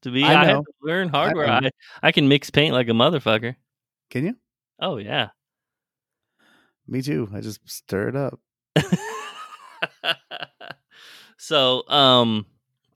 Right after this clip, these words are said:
Speaker 1: there'll be, uh, there's, there's more to, to her story, um, a little bit later,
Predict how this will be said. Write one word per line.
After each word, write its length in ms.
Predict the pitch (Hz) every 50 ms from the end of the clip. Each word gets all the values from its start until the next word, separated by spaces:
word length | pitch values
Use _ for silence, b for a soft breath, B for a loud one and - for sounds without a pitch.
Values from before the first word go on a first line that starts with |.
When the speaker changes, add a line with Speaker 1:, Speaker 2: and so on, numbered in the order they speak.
| _ _ _ _ _ _ _ - -
Speaker 1:
there'll 160 | 123 127 127
be, 200 | 127 127 120 - -
uh, 340 | - 113 110 110 104 95 95
there's, 260 | 101 117 117 117 110
there's 260 | - 113 127 127 107 110
more 400 | 117 117 117 117 113 110 104 - _ _ -
to, 320 | - 110 101 98 95 - _ - -
to 160 | - 104 95
her 180 | 110 107 107
story, 600 | - - - 95 92 95 95 95 98 98 95 107 - _ _ -
um, 320 | - 90 87 - - - - -
a 80 | - 117
little 220 | 113 104 98 95
bit 140 | 95 95 87
later, 500 | 101 98 95 95 92 92 95 92 90 -